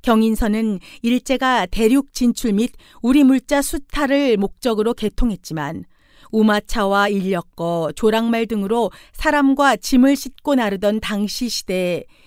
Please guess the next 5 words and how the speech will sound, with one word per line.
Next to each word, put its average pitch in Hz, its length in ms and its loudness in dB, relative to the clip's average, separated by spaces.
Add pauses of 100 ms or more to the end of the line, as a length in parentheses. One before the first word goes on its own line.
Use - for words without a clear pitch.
이는 214 260 0 (280)
매우 214 540 4
획기적인 302 580 0
사건임에 196 680 -4
틀림없었다. 180 1120 -6